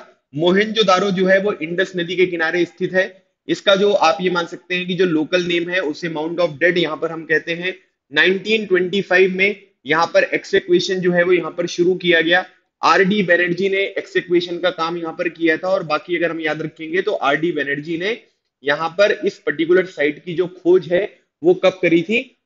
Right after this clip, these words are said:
वो करी थी नाइनटीन ट्वेंटी टू में। ठीक है, तो ये बात आपको ध्यान रखना है। तो डांसिंग गर्ल, पशुपति सील और प्रीस्ट किंग, है ना, ये जो सारे के सारे आर्टिफैक्ट, जो ये तीन आर्टिफैक्ट मैंने आपको बताए,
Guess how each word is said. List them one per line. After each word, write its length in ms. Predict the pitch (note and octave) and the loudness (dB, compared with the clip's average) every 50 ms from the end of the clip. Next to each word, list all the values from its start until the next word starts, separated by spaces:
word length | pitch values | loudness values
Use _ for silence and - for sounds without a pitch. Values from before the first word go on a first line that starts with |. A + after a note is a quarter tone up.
| _ D3 | _ 0
वो 100 | E3+ D#3+ | 2 2
करी 200 | D#3 D#3 D#3 D#3+ | 4 4 2 2
थी 120 | E3 G3+ G3 | 2 0 -2
नाइनटीन 460 | F3+ D3+ D3+ D#3 D#3 D#3 F3 F3 F3 | 0 0 0 0 -2 -4 -4 -6 -4
ट्वेंटी 320 | D#3 D3 C#3 C3 - C#3+ C#3 | -4 -4 -4 -4 -2 -2 -4
टू 160 | B2+ A#2+ G#2+ | -4 -4 -8
में। 180 | F#2+ F#2+ F2+ E2+ | -8 -8 -8 -10
ठीक 220 | - - D3+ D3+ | -6 -2 0 0
है, 60 | G#3+ A3+ | 0 0
तो 120 | A3 G#3+ | 0 0
ये 120 | F3+ E3+ E3+ | 0 2 2
बात 200 | D#3+ E3 E3 D#3+ | 2 0 0 0
आपको 280 | D#3 D3 - - F3 | -2 -2 -4 -8 -12
ध्यान 260 | D3+ C#3+ C#3+ C#3+ E3 F3 | -6 -4 -4 -4 -2 -4
रखना 220 | D#3+ D#3 E3+ E3+ | -6 -4 -2 -2
है। 180 | E3+ F3+ G#3 A#3 A#3+ - _ _ _ _ _ _ | -2 0 -2 -4 -4 -6 _ _ _ _ _ _
तो 60 | G3+ G3 | 2 2
डांसिंग 600 | E3+ C#3 D#3 D3+ D#3 E3+ F#3 F3+ - A3+ A#3 A#3+ A3+ F#3 | 4 4 2 2 2 2 -2 -2 -4 -4 -2 -2 0 2
गर्ल, 280 | G3+ G#3+ A3+ B3 C4+ - _ _ _ _ _ _ _ _ _ _ _ _ _ _ _ _ _ _ _ _ - | 2 2 2 2 -2 -8 _ _ _ _ _ _ _ _ _ _ _ _ _ _ _ _ _ _ _ _ 0
पशुपति 540 | F#3 F3+ F#3 - G#3+ - G#3+ G#3 G#3+ A3+ A3 | 2 2 2 0 -2 0 -2 -2 0 -2 -4
सील 420 | G#3 - - G3+ G3+ A3 A#3 B3 D#4+ - _ _ _ _ _ _ _ - | -4 -4 -2 0 0 0 0 -2 -6 -12 _ _ _ _ _ _ _ 2
और 140 | F#3 G#3 | 2 2
प्रीस्ट 520 | G3+ - - - G3 A3 A3+ G3+ - - - | 2 -2 -4 0 2 2 2 0 -2 -6 -8
किंग, 220 | - - D3+ A#2 F#2+ - _ _ _ - | -4 -2 -2 -2 -4 -8 _ _ _ -2
है 80 | D#3+ G3 | 0 0
ना, 60 | A#3 | 2
ये 240 | A#3 G3+ F#3 G#3 G#3 | 0 2 2 0 2
जो 160 | F3+ G3+ G#3+ | 2 0 0
सारे 360 | G3+ - F3+ D#3+ E3 F#3 G3+ | 0 2 2 2 4 2 2
के 100 | F#3+ G3+ G3 | 2 0 0
सारे 260 | - F#3 F#3 G3 G3+ | 0 0 2 2 0
आर्टिफैक्ट, 600 | - - D3+ D3 C#3+ - G3 G3 G3+ G3 - - | 0 0 0 0 0 -2 -4 -4 -4 -4 -4 -6
जो 140 | D3+ D#3 F3+ | -6 -6 -2
ये 140 | F#3 F#3+ G3 | 0 0 0
तीन 300 | F#3+ - F#3+ F#3+ G3+ G3 | 0 -2 -6 -4 -2 0
आर्टिफैक्ट 480 | F3 E3 D#3 F#3 F3+ F#3+ F#3+ - - F#3 | 0 0 -2 -4 -6 -6 -6 -6 -6 -4
मैंने 160 | E3+ E3+ F3 | -4 -2 0
आपको 300 | E3+ D#3+ D#3 - - F3+ | 0 -2 -2 -4 -6 -6
बताए, 360 | D3+ C3+ - C#3 D#3+ G3 B3 | -4 -2 0 0 0 0 -2